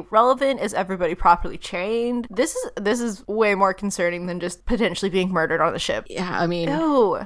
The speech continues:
Speaker 2: if nothing else, your colon will be murdered.
Speaker 1: And then you're gonna, like, blow up all the toilets on the ship.
Speaker 2: And that's how you get the floating poop ships.
Speaker 1: Oh, see? No cruises. Just nope, <laughs> nope, nope.
Speaker 2: Yeah.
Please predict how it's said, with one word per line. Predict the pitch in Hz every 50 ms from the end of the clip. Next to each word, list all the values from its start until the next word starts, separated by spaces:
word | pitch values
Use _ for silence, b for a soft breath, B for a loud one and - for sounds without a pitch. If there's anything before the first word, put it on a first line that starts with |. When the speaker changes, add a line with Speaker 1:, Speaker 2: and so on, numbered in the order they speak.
| - -
Speaker 2:
if | - 185 -
nothing | 202 180 175 - 180 180
else, | 170 165 160 - -
your | 160 165
colon | - - - 170 185 170 147 147
will | 147 139 139
be | 143 143
murdered. | 143 143 139 139 127 131 143 160 185 - - _
Speaker 1:
And | 214 226 220
then | 220 220 220
you're | 214 214
gonna, | 196 214 208 214 208
like, | 202 202 196 - - _
blow | - 165 175 180 190
up | 196 190
all | 185 185
the | 185 185 180
toilets | - - 175 170 180 214 202 175 -
on | 156 -
the | 139
ship. | 156 - - 160 139 160 185 -
Speaker 2:
And | - 180 175 170 160
that's | 156 160 165 -
how | - 180
you | 175 170 170 165
get | 170 160 -
the | 190
floating | 196 - - 180 170 175 - 196 202
poop | 202 277 320 - -
ships. | - - - - - - - - - -
Speaker 1:
Oh, | 226 233 220 226 220 247 240 233 226 214 208 202 170 170 - - - -
see? | - - - 202 247 294 311 -
No | 185 170 170 170 190
cruises. | 226 - 254 220 214 175 175 175 175 170 - - - - -
Just | - 180 185 - - - - -
nope, | 196 185 175 175 175 180 220 285 285 - -
<laughs> | 349 214
nope, | 196 185 175 165 160 165 190 233 - - - - -
nope. | 175 165 165 147 131 175 - - - -
Speaker 2:
Yeah. | 185 180 175 170 170 165 160